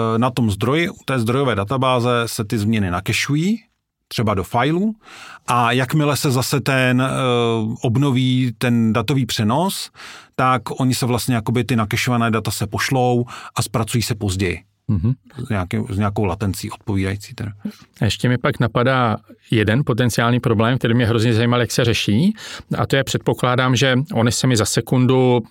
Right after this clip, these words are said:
Speaker 2: těch záznamů mění nepříliš hodně, ale stovky tisíce, řekněme, jo, když je to, když je to, to. A teď, co se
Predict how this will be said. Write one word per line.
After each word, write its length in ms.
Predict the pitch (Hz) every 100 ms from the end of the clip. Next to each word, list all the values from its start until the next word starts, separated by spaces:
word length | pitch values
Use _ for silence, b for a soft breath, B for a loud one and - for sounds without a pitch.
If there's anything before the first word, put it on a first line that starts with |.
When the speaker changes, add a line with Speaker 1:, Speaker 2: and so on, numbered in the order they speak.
| -
Speaker 2:
těch 180 | 120 104
záznamů 560 | 104 110 123 113 113
mění 500 | 107 107 107 107 104 104 B _
nepříliš 680 | 104 104 104 - 113 107 82
hodně, 300 | 87 92 80
ale 180 | 80 80
stovky 360 | - - -
tisíce, 500 | 92 127 - 110 -
řekněme, 380 | 95 - 85 85
jo, 180 | 107 160
když 140 | 120 95
je 100 | 98
to, 220 | 101 95 117 113 120
když 140 | 107
je 80 | 98
to, 160 | -
to. 60 | 135 143 B B B B -
A 100 | -
teď, 160 | 156 156 - _
co 160 | - -
se 180 | -